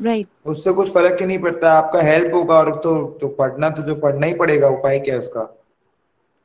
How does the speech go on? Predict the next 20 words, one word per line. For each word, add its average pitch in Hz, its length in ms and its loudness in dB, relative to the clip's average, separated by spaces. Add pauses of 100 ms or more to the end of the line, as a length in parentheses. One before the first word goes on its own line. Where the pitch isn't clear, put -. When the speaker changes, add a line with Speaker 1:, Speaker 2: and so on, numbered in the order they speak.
(260)
Speaker 2:
आपको 165 140 -2
पढ़ना 165 380 2
तो 190 100 0
पड़ेगा 180 340 2
ही, 208 60 4
अगर 175 240 4
आप 180 220 0
ले 156 200 4
रहे 175 100 4
हो 175 120 0
तो, 175 100 -2
अगर 165 160 2
आपको 170 200 0
लग 165 180 2
रहा 175 140 0
है 165 60 -8
प्रेशर, 170 440 -4 (300)
obvious 160 320 -2
बात 208 200 4
है, 190 300 2